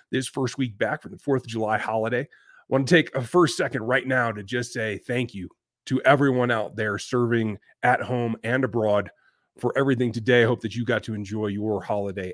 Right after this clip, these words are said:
as well. My family certainly did, and we appreciate everything everyone out there serving does for us and for everyone who has served in the past as well. So, big day around here. Now, what we have is some big topics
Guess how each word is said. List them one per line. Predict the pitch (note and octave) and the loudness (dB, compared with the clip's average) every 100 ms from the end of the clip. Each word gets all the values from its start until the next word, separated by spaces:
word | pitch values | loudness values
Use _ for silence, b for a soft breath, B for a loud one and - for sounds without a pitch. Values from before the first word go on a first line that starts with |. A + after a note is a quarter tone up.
| - | -8
as | G#2+ G2+ F2+ | -8 -8 -8
well. | G2+ A#2+ G#2+ G2 _ b b b b b _ | -2 2 2 -2 _ b b b b b _
My | G#2 A#2+ | -6 -4
family | A2 A2+ G#2+ | -4 -4 -6
certainly | - G#2+ F#2+ F#2 | -6 -8 -8 -8
did, | F#2 F#2 | -8 -8
and | |
we | F#2+ F#2 | -8 -8
appreciate | - G2 G2+ F#2 | -8 -10 -6 -6
everything | F#2+ F#2 F#2 F#2 | -6 -6 -8 -8
everyone | F2+ F2+ F#2 | -8 -10 -10
out | F2+ | -10
there | E2 D#2+ | -12 -14
serving | F#2+ E2+ F2 - | -14 -14 -16 -10
does | G2 F2 - | -8 -8 -10
for | F2+ F2 | -10 -8
us | D#2 - - - b b b b - | -8 -12 -16 -18 b b b b -2
and | C#3 D#3 B2 | 4 6 6
for | B2 | 4
everyone | G#2+ G#2 F#2+ F2 _ _ | 4 2 -4 -8 _ _
who | C#3+ | 0
has | A2+ - | 2 4
served | G#2 | 2
in | F2+ | 0
the | - | -8
past | - - - _ F#2+ | -10 -12 -14 _ -10
as | F2 - | -10 -10
well. | F#2+ D2 - - | -10 -10 -14 -6
So, | - A#2+ A2 B2 A2 | 4 4 4 2 10
big | F3 A#2+ | 10 10
day | C3+ A#2+ A2 B B B - | 8 8 4 B B B -2
around | A2+ B2 A2+ F#2+ | 4 6 4 4
here. | B2+ B2 G#2+ _ _ _ _ _ _ _ - | 4 4 2 _ _ _ _ _ _ _ 0
Now, | B2+ | 4
what | C#3 C#3 | 4 4
we | C#3+ B2+ | 4 4
have | B2+ A#2+ | 4 2
is | G2 | -2
some | - G#2 | -8 -6
big | A2 G2 | -6 -6
topics | - B2 B2 A#2 | -2 0 0 -2